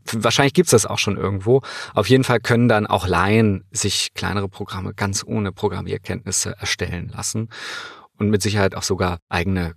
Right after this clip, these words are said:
kleine K-I-Anwendungen. Jeder und jede, die so ein bisschen Bastelbereitschaft haben, können sich also per smartem Assistenten ihren eigenen individuell angepassten smarten Assistenten selbst zusammenbauen. Man muss halt nur üben,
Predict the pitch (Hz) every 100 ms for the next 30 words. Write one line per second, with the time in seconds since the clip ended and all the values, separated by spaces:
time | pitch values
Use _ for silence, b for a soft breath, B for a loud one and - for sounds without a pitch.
0 | - 95 85 87 82 - 90 104 92 -
1 | - 80 78 71 98 _ _ _ _ B
2 | B B B B _ 107 - 107 117 98
3 | 104 110 107 98 98 90 - - 90 -
4 | 92 101 - 160 120 113 110 104 - 95
5 | 92 95 92 - 98 95 - - 95 92
6 | 90 - _ _ - 90 90 - 98 110
7 | 110 113 - - - - 113 95 90 87
8 | _ - 101 101 101 117 131 131 123 117
9 | 131 131 120 117 104 101 117 - 107 -
10 | 113 107 98 - 92 104 113 90 - 98
11 | - 92 90 90 90 B B B B B
12 | B 95 92 85 - 117 101 98 101 87
13 | 92 87 98 101 _ _ _ _ _ _
14 | _ _ _ _ _ B B B - 117
15 | 123 127 127 123 117 - 113 104 98